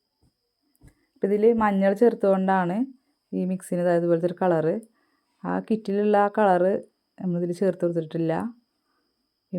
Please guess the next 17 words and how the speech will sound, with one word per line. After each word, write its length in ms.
മഞ്ഞൾ 320
ഉണ്ടായതുകൊണ്ടാണ് 640
ഈ 40
സോപ്പ് 240
ബേസിന് 340
ഇതാ 120
ഇതുപോലത്തെ 420
ഒരു 120
കളറ്. 340
ഇനി 200
ഇതിലേക്ക് 420
ആ 160
കിറ്റിലുള്ള 460
ഫ്രാഗ്രൻസ് 540
ഓയിൽ 200
ഫുള്ളായിട്ട് 400
ഇതിലേക്ക് 240